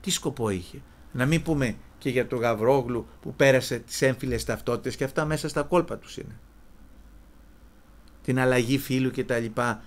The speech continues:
που πέρασε η κυβέρνηση Τσίπρα. Όλες οι κυβερνήσεις κάτι περνάγανε. Κάτι, βάζανε ένα, ένα μέρος του παζλ, για, της, του παζλ της παγκοσμί-, της παγκόσμιας διακυβέρνησης. Κάθε κυβέρνηση. Τι άλλο έκαναν;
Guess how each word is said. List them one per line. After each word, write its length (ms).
που 80
πέρασε 380
η 20
κυβέρνηση 540
Τσίπρα. 400
Όλες 320
οι 40
κυβερνήσεις 460
κάτι 260
περνάγανε. 600
Κάτι, 260
βάζανε 500
ένα, 360
ένα 260
μέρος 360
του 140
παζλ, 360
για, 240
της, 160
του 140
παζλ 360
της 180
παγκοσμί-, 580
της 180
παγκόσμιας 760
διακυβέρνησης. 1040
Κάθε 260
κυβέρνηση. 680
Τι 140
άλλο 220
έκαναν; 480